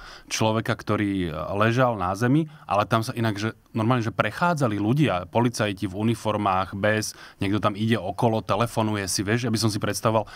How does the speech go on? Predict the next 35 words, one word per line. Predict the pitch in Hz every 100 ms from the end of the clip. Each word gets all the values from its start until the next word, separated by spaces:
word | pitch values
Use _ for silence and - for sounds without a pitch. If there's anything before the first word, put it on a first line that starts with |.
| - -
že |
naozaj | 110 139 113 -
v |
takej | 107 113
situácii | - - 113 113 110
tam, | 110
tam | 107 98
vybehne | 98 107 104 107
proste, | 101 98 107
e, | 95 - 90 -
komando, | 117 120 135 139 135 - - -
všetkých | - 113 - 101 -
nejak | 104 98
zadrží, | 87 120 131 123 113
spacifikuje | 107 - 117 123 113 - 110
na | 107
mieste, | 101 101 - 101
okamžite | 95 - 117 131 117 107 120
konáš, | 107 101 117 123
lebo | 113 107
ty | 110
nevieš, | 117 120 110 -
či | 98
ten | 98 - - -
človek | - 110 104 98
tam | 107 101
má |
napríklad | 95 92 92
nejakých | 92 90 90
komplicov, | - 127 143 135 107 107
hoci | 120 120
čo, | 113
naozaj | 156 131 90
v |
tej | 160